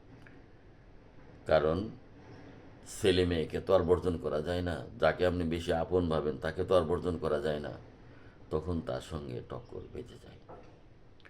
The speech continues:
তো বেজে গেলেও যখন দেখবেন যে সীমা ওনা অতিক্রম করতেছে, ওকে পার্মানেন্টলি বয়কট করুন, কেন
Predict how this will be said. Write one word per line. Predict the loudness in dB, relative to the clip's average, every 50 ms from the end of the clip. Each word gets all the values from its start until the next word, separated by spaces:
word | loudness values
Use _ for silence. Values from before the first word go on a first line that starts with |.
| -20 -20 -20 -20 -20 -20 -20 -20 -20 -20 -20 -20 -20 -20 -20 -20 -20 -12
তো | -10 0
বেজে | 2 4 4 4 4 6 8
গেলেও | 10 10 12 12 12 12 12 10 8
যখন | 6 4 2 0 4 4 4
দেখবেন | 4 6 4 2 2 2 2
যে | 0
সীমা | 0 0 2 2 4 4 4 2 0 0 0
ওনা | 0 2 2 2 2
অতিক্রম | 0 -2 -4 -6 -6 -4 -4
করতেছে, | -6 -6 -6 -10 -8 -6 -4 -4 -4
ওকে | -4 -4 -6 -4 -2
পার্মানেন্টলি | 0 0 0 0 0 0 0 0 0 -2 -4 -8 -4
বয়কট | -2 0 -2 -2 -2 -8 -12 -12 -14
করুন, | -14 -14 -14 -16 -18 -20 -20 -20 -20 -20 -20 -20 -20 -20 -20 -20 -20 -20 -20 -20 -20 -20 -20 -20 -18
কেন | -18 -16